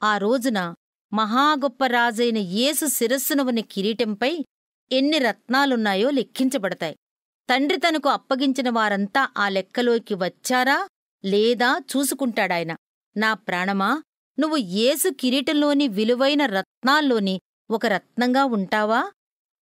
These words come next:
ఆయన నీకు విలువైన వానిగా ఉంటే, నువ్వు కూడా ఆయనకు విలువైన వానిగా ఉంటావు. ఈరోజు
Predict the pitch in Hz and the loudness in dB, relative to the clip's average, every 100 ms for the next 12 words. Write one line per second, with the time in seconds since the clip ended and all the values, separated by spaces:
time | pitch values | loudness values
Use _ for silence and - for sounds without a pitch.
0 | 233 294 349 330 269 208 220 262 285 311 | 0 0 2 0 0 -2 0 2 2 2
1 | 320 277 277 277 262 262 214 202 202 180 | 0 2 2 2 2 0 0 -2 0 0
2 | 254 - _ _ _ - 214 226 254 285 | -2 -4 _ _ _ -2 0 2 0 0
3 | 339 359 359 320 254 208 226 233 277 269 | 2 2 2 2 0 0 0 2 0 2
4 | 233 220 190 269 302 190 - 160 165 _ | 0 0 0 -2 -2 -4 -4 -6 -10 _
5 | _ _ _ 208 208 196 247 302 262 214 | _ _ _ -2 0 2 2 2 -2 0
6 | 254 | -2